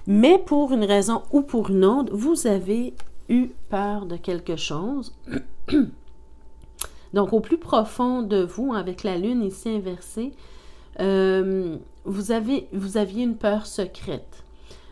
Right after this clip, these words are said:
Peut-être que vous n'avez pas partagé cette peur-là avec la personne et c'est peut-être ça l'erreur, euh, de ne pas avoir parlé au bon moment, euh, avec cette, cette personne-là. Et la peur que vous avez eue,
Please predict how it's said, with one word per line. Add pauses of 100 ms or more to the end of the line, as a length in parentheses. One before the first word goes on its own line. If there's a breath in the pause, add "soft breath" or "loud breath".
(100)
Peut-être
que
vous
n'avez
pas
partagé
cette
peur-là
avec
la
personne
et
c'est
peut-être
ça
l'erreur, (640 loud breath)
euh,
de
ne
pas
avoir
parlé
au
bon
moment, (640 loud breath)
euh,
avec
cette,
cette
personne-là.
Et
la
peur (460 loud breath)
que
vous
avez
eue,